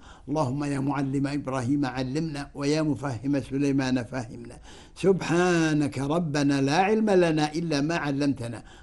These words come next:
اللهم إنا نعوذ بك أن نقول ما ليس لنا به علم ولا حق.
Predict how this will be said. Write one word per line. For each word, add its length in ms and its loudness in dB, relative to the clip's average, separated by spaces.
اللهم 420 2
إنا 320 4
نعوذ 380 0
بك 240 -4
أن 260 -2
نقول 540 0
ما 420 0
ليس 360 4
لنا 560 0
به 600 0
علم 420 4
ولا 260 2
حق. 220 -8